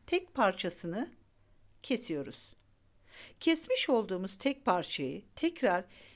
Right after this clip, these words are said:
iki katlı kumaş üzerine yerleştirerek ikinci parçamızın kesme işlemini gerçekleştiriyoruz.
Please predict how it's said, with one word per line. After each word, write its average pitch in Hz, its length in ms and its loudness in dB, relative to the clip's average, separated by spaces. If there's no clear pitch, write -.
iki - 240 -10
katlı 214 540 0
kumaş 247 360 0
üzerine 156 440 -4
yerleştirerek 208 1000 0
ikinci 349 400 -4
parçamızın 214 920 0
kesme 262 380 0
işlemini 220 500 -2
gerçekleştiriyoruz. 165 1200 -2